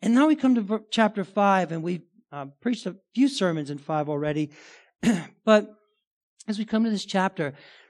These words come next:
um, for me personally, I think it's my favorite chapter in Romans because just the depth of the love and the grace of God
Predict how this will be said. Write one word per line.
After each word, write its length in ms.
um, 280
for 140
me 200
personally, 520
I 40
think 180
it's 160
my 100
favorite 480
chapter 540
in 120
Romans 680
because 440
just 360
the 80
depth 420
of 80
the 140
love 480
and 100
the 60
grace 340
of 140
God 420